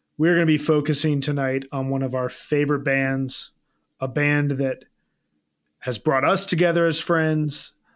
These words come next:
a band that we've featured here many times, and a band that if you don't love, well, we're just very sorry, and we hope that this podcast will convince you to love them. That is Radiohead, one of the greatest rock bands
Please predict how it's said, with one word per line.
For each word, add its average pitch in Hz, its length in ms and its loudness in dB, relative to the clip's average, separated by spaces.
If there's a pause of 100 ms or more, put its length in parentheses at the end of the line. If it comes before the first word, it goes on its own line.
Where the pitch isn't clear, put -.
(140)
a 131 60 -6
band 139 320 -2
that 131 80 0
we've 127 220 -4
featured 170 500 0
here 156 260 2
many 160 460 2
times, 165 720 0 (680)
and 135 120 -4
a 135 80 0
band 143 480 -2
that 139 180 -2
if 135 180 -6
you 131 120 -4
don't 165 400 0
love, 175 520 0 (360)
well, 139 440 -4 (460)
we're 131 140 -4
just 127 320 -6
very 131 280 0
sorry, 143 540 -2
and 135 100 -6
we 120 120 -6
hope 147 320 -4
that 139 120 -6
this 135 160 -6
podcast 131 600 -6
will 120 80 -8
convince 123 480 -8
you 135 80 -2
to 135 140 -8
love 127 200 -6
them. 135 340 -2 (500)
That 151 160 2
is 147 160 2
Radiohead, 156 800 2 (560)
one 143 100 -2
of 139 80 -2
the 139 80 2
greatest 143 480 0
rock 135 300 -2
bands 135 480 -4